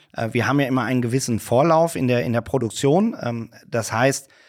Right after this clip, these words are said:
dass natürlich verschiedenste Hölzer oder Materialien, momentan ist es sehr schwer, ähm, äh, Multiplex, äh, Platten zu bekommen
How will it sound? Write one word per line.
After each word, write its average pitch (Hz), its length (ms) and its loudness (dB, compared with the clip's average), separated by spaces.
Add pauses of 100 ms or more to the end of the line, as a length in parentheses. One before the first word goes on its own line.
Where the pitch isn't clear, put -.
(200)
dass 113 160 -6
natürlich 123 360 -4
verschiedenste 139 600 -2
Hölzer 135 400 2
oder 113 160 0
Materialien, 120 840 0 (340)
momentan 123 500 0
ist 120 160 -8
es 104 140 -10
sehr 120 180 2
schwer, 113 560 0
ähm, 101 300 -6
äh, 98 140 -12
Multiplex, 139 800 0
äh, 120 600 -2
Platten 127 400 -2
zu - 180 -10
bekommen 120 540 0